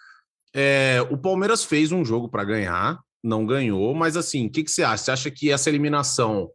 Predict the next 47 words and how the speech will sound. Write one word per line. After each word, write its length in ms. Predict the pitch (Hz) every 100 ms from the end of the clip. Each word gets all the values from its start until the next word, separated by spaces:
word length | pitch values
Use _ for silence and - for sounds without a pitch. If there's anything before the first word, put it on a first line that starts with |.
| _ _ _ _ _ _ _
ela 200 | 139 151
impacta 720 | 170 139 185 196 202 - 185
como? 480 | - 165 160 127 110
Igual 220 | 110 135
o 40 | 135
Zito 300 | 127 131 135
disse, 460 | 104 110 98 104
não 120 | 117
tem 220 | 131 240 233
que 80 |
se 100 | -
conformar 580 | 220 214 208 220 151 156
com 120 | -
derrota, 560 | 185 165 104 113 113 104
não 160 | 127 180
é 80 |
pra 140 | 190 135
perder. 420 | 131 110 85 78 -
Perder 300 | 165 143 127
acontece, 560 | 175 - - 135 147 170
é 40 |
do 100 | 156
jogo, 240 | 135 151 131
faz 240 | 156 156
parte, 440 | - 113 127 127
e 20 | 151
eu 80 |
concordo 420 | 147 160 139 143 131
com 80 |
o 20 | 117
Zito 200 | 131 127
cem 120 | 143
por 140 | 151
cento. 240 | 127 127 -
Você 60 |
vai 120 | 104
perder 360 | 117 127 123 123
mais 220 | 120 131
do 60 | 131
que 120 | 135
ganhar 240 | 139 131
campeonatos, 560 | 131 131 135 110 107 -
não 80 | 101
tem 160 | 98 113
como 160 | 131
ganhar 220 | 123 131
tudo. 340 | 131 113 110